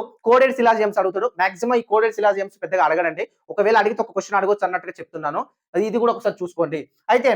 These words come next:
ఒక ఎగ్జాంపుల్ చెప్తా, సిలాజియమ్స్ అంటే బేసిక్ లెవెల్ ఎట్లా నేర్చుకోవాలి ఏంటి అంటే all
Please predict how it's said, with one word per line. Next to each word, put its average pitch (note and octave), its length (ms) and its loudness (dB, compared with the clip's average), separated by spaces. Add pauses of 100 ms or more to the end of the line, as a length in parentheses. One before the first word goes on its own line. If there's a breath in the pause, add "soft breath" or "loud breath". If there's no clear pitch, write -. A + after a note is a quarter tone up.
(220)
ఒక A#3+ 220 2
ఎగ్జాంపుల్ C4 360 2
చెప్తా, A#3 220 2 (380)
సిలాజియమ్స్ C4 480 2
అంటే A#3 180 0
బేసిక్ A#3+ 300 0
లెవెల్ G#3 200 0
ఎట్లా G3+ 180 -8
నేర్చుకోవాలి F3+ 420 0
ఏంటి E3 180 -2
అంటే E3+ 160 -4 (640)
all C4 180 8